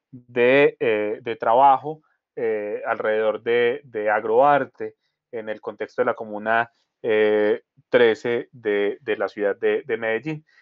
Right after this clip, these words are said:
Y se vincula al proceso, eh, una productora, eh, musical, Andrés y Natalia son, digamos, los cómplices y los responsables de este, de este proceso, eh, eh, que se llama Ultrasonido Studio.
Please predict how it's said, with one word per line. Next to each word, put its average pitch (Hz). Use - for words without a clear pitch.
Y 170
se 196
vincula 196
al 185
proceso, 180
eh, 113
una 131
productora, 123
eh, 120
musical, 113
Andrés 117
y 131
Natalia 117
son, 113
digamos, 120
los 107
cómplices 123
y 117
los 110
responsables 107
de 113
este, 123
de 123
este 113
proceso, 123
eh, 110
eh, 101
que 156
se 165
llama 151
Ultrasonido 113
Studio. 139